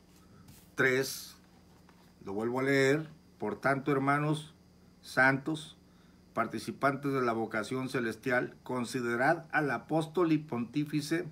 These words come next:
de nuestra fe, Cristo Jesús". Pero fíjate cómo dice, "de nuestra", porque el mismo apóstol Pablo necesitó de un Salvador.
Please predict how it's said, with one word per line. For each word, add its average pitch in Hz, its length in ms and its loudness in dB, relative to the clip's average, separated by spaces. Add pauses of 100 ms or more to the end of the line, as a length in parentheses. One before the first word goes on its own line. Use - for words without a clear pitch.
(720)
de 131 320 2
nuestra 117 640 2
fe, 101 500 -2 (1300)
Cristo 151 460 2
Jesús". 113 360 -2
Pero 113 220 -2
fíjate 151 440 2
cómo 156 240 4
dice, 139 300 6
"de 110 200 -2
nuestra", 123 720 0 (880)
porque 139 580 0 (920)
el 127 160 6
mismo 214 280 4
apóstol 170 440 2
Pablo 123 520 4
necesitó 104 840 -2
de 135 100 -2
un 98 240 -4
Salvador. 135 760 2